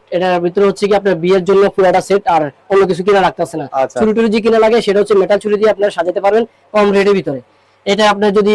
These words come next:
Speaker 1: একটা তৈরি করতে চান সেক্ষেত্রে আপনাকে পাঁচ হাজার থেকে ছয় হাজার টাকার ভিতরে তৈরি করতে পারবেন, কিন্তু আমরা তো একবার কমে দিচ্ছি, আমরা দিচ্ছি মাত্র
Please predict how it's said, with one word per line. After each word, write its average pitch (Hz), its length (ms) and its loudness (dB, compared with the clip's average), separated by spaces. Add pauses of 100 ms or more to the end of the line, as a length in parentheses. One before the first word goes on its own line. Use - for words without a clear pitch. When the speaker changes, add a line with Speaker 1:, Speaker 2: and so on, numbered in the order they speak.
(120)
Speaker 1:
একটা 214 180 0 (200)
তৈরি 214 180 2
করতে 208 220 0
চান 208 120 0
সেক্ষেত্রে 196 360 -2
আপনাকে 190 220 -2
পাঁচ 185 240 -6
হাজার 196 180 -2
থেকে 202 120 -4
ছয় 185 140 -6
হাজার 185 180 -4
টাকার 196 180 -2
ভিতরে 196 240 -2
তৈরি 202 160 2
করতে 185 180 -6
পারবেন, 175 260 -2 (260)
কিন্তু 196 180 0
আমরা 190 260 0
তো 240 100 -2
একবার 202 300 0
কমে 214 200 2
দিচ্ছি, 160 160 -8
আমরা 170 180 0
দিচ্ছি 190 220 -4
মাত্র 208 200 -2